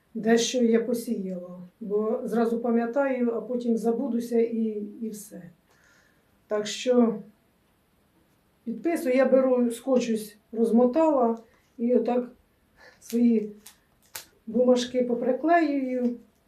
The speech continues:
а потім розріжу і другою стороною так викладаю. Так завжди роблю, а потім візьму палички,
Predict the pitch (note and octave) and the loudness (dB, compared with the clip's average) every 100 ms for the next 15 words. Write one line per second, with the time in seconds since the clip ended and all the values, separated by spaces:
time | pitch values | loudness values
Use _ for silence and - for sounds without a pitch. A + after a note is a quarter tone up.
0 | _ G#3 B3+ B3 A#3 A#3+ A#3 C4 D4+ C#4+ | _ -2 -2 4 4 4 2 2 2 2
1 | A3+ A3+ A3 - _ _ _ A#3 A#3 B3+ | 0 -2 -4 -12 _ _ _ -2 2 2
2 | A#3+ - B3 B3 A#3+ A#3 A3 A3 G#3 - | 2 2 4 6 6 4 2 0 -2 -10
3 | _ _ _ _ _ _ _ _ _ _ | _ _ _ _ _ _ _ _ _ _
4 | A3 G#3 G3+ G3 - _ _ _ _ _ | -20 -12 -10 -10 -14 _ _ _ _ _
5 | _ _ _ _ _ _ _ _ _ - | _ _ _ _ _ _ _ _ _ -4
6 | A3+ A3 G#3+ A3 D#4 E4 D4 C4+ A#3+ - | -2 0 0 0 2 2 2 -2 -4 -8
7 | _ _ - _ _ _ _ _ _ _ | _ _ -20 _ _ _ _ _ _ _
8 | _ - B3+ G#3+ B3+ A3 B3 A3 G3+ A3+ | _ -4 -2 2 2 2 2 4 4 2
9 | A#3 C4+ C4 B3+ B3 B3+ B3+ B3 B3 - | 2 0 0 2 2 0 0 2 0 -2
10 | D4 D4 C#4+ | -6 -6 -8